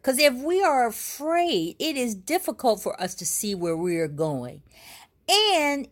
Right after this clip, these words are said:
even if we see it, we're afraid to take a step toward it. Amen?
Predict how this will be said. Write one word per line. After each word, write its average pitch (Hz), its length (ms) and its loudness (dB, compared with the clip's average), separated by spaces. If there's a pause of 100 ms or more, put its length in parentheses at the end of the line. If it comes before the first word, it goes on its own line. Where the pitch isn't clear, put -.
even 381 540 6
if 311 220 -4
we 269 280 -6
see 381 560 0
it, - 140 -6
we're 285 380 0
afraid 311 580 -2
to 311 80 -6
take - 380 0
a 247 80 0
step 302 500 0 (480)
toward 277 840 2
it. 131 460 -10 (2500)
Amen? 269 540 2